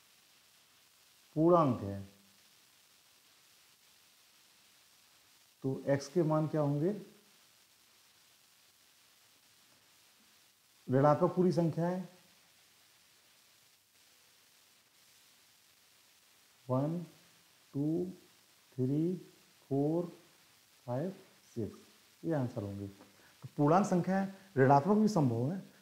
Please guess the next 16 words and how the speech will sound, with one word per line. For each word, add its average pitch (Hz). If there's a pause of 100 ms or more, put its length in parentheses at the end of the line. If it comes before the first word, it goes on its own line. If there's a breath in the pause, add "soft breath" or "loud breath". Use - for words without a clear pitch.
(140 loud breath)
तो 143
ऋणात्मक 151
की 202
जितनी 156
भी 226
संख्याएं 143
पूर्णांक 117
संख्या 107
है 110 (240)
वो 143
सारी 143
संख्या 170
आ 175
जाएंगी, 170 (420 loud breath)
ज़ीरो 120
आएगा 165